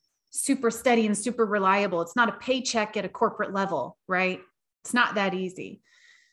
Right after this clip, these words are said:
So what the C F O does is it recognizes this and it puts that specific force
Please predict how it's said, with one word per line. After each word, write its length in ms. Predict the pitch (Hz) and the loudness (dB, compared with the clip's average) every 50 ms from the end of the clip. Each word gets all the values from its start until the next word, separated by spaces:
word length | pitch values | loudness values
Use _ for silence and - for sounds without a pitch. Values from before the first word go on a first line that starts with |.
| _ _ _ _ _ _ | _ _ _ _ _ _
So 440 | - - 277 247 240 233 233 226 233 | -2 2 4 6 8 6 6 4 2
what 160 | - 233 233 247 | 2 0 2 2
the 80 | 247 | 0
C 340 | 247 - - - 339 359 381 | 0 0 0 2 2 4 4
F 160 | 349 320 330 - | 4 2 2 2
O 200 | 262 262 262 262 | 4 4 4 4
does 520 | 226 208 190 170 147 139 135 123 185 - - | 2 0 0 0 0 -2 -4 -6 -8 -8 -2
is 160 | - 220 208 | -2 2 2
it 120 | 220 - - | 2 0 0
recognizes 960 | 214 214 233 240 285 - 359 349 277 254 226 202 196 190 190 190 185 190 - | 0 2 2 2 2 2 0 0 0 0 0 0 -2 -2 -2 -4 -6 -4 -2
this 260 | 185 190 190 190 - | 0 0 0 0 -2
and 120 | 190 202 202 | -4 -4 -4
it 140 | - - | -4 -6
puts 300 | - - 277 269 269 - | 2 4 4 4 4 2
that 240 | - 269 254 - - | 2 2 2 2 0
specific 580 | - - 240 226 - - 220 220 - 226 226 220 | -4 -6 -8 -8 0 0 0 2 2 0 -2 -2
force 540 | - - 208 185 165 165 208 - - - | -6 -4 -2 0 0 0 -2 -4 -8 -14